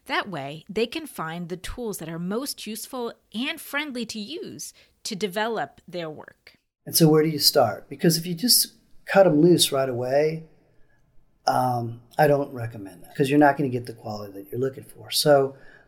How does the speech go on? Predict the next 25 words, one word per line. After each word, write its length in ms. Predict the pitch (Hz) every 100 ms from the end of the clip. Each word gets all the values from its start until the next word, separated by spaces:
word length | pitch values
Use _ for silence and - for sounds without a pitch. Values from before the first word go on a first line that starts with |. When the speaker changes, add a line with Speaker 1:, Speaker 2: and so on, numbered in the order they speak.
| _
Speaker 2:
um, 300 | 135 131 127 - -
yes, 440 | 160 208 233 -
you 60 | 214
could 180 | -
do 180 | 120 143
it 80 | 170
with 240 | 160 165
PowerPoint. 680 | 156 143 160 160 165 165 190 - -
Yes, 460 | 135 151 165 -
you 80 | 175
could 240 | 165 147 -
do 240 | 147 147
it 80 | -
with, 380 | 139 135 135 -
uh, 320 | 127 120 123 -
Word. 520 | 123 127 131 156 165 - _ _ - _ _
But 260 | 160 151 151
there's 200 | 156 175
a 40 |
lot 320 | 160 151 180
of 80 | 226
free 280 | - 196 208
programs 640 | 214 180 196 196 135 117 117
out 260 | 104 110
there. 240 | 127 113